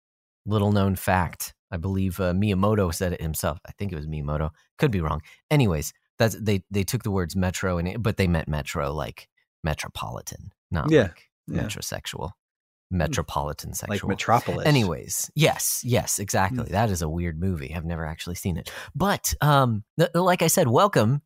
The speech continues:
Speaker 1: to this episode of The Backlog Breakdown. Before we jump into Super Metroid, before we give our thoughts,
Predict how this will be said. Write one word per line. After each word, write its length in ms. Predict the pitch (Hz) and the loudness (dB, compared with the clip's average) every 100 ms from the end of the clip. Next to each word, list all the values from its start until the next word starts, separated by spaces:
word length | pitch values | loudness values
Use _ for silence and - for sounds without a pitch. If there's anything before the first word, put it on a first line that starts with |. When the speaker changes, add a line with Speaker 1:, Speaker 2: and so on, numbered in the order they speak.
| _ | _
Speaker 1:
to 300 | - 139 123 | 2 4 4
this 200 | 131 143 | 2 2
episode 420 | 98 - - 85 - | 0 -2 -2 -2 0
of 200 | 98 92 | -2 0
The 60 | |
Backlog 440 | 95 82 - 87 85 | 0 0 0 -2 0
Breakdown. 340 | 95 - 92 | -2 0 0
Before 480 | 92 - 269 240 127 - - | 0 -2 2 4 4 0 -4
we 120 | 135 | -2
jump 300 | 117 135 127 | 2 4 4
into 240 | 110 98 101 | 2 2 0
Super 320 | - 156 101 | 0 2 2
Metroid, 400 | 87 82 - 78 | 2 0 -2 -4
before 240 | 76 113 | -4 -4
we 100 | 95 | -2
give 140 | 87 80 | -2 -4
our 80 | 78 | -2
thoughts, 460 | - 113 98 - | 2 2 2 -4